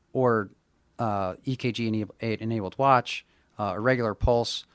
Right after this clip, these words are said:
or any concern, uh, you should always see your doctor right away. Um, because again, the earlier we treat this condition, the better, the better people do.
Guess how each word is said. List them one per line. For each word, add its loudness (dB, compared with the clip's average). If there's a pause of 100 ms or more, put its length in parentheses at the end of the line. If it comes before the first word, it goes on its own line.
(160)
or -4
any 2
concern, -4
uh, -6
you -12
should -4
always 0
see -4
your -2
doctor -2
right -4
away. -2 (360)
Um, -6 (380)
because -4
again, 2
the -2
earlier 0
we -4
treat -6
this -6
condition, -6
the -6
better, -6 (220)
the -8
better -4
people -12
do. -14